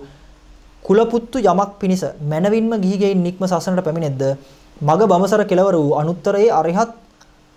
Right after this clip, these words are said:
ඵලය නොබෝ කලකින්ම මේ අත් බවුහිම තුමු වෙසසින් දන පසක් කොට එය එළඹ විසූහ. ඉපැද්ම ගෙවින බමසර වැස නිමවන ලදී, කටයුතු කරන ලදී. මේ රහත් බව පිණිස අනකක් නැතයි දැනගත්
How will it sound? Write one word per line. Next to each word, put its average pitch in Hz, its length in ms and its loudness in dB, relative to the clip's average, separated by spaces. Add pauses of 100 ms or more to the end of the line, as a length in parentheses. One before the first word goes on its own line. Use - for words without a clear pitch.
(140)
ඵලය 165 220 4
නොබෝ 196 320 2
කලකින්ම 202 420 2
මේ 165 220 -2
අත් 196 120 -2
බවුහිම 175 360 -2 (240)
තුමු 190 320 0
වෙසසින් 202 460 -2
දන 180 180 0
පසක් 208 300 -2
කොට 220 160 -4
එය 208 200 2
එළඹ 190 260 0
විසූහ. 180 340 -2 (1400)
ඉපැද්ම 226 340 2
ගෙවින 165 360 2
බමසර 170 380 2
වැස 190 140 2
නිමවන 165 280 -2
ලදී, 143 240 0
කටයුතු 180 380 -2
කරන 160 200 -2
ලදී. 143 260 0 (180)
මේ 175 200 0
රහත් 196 240 2
බව 170 140 4
පිණිස 147 200 -2
අනකක් 180 520 -4
නැතයි 160 300 -2
දැනගත් 151 420 -2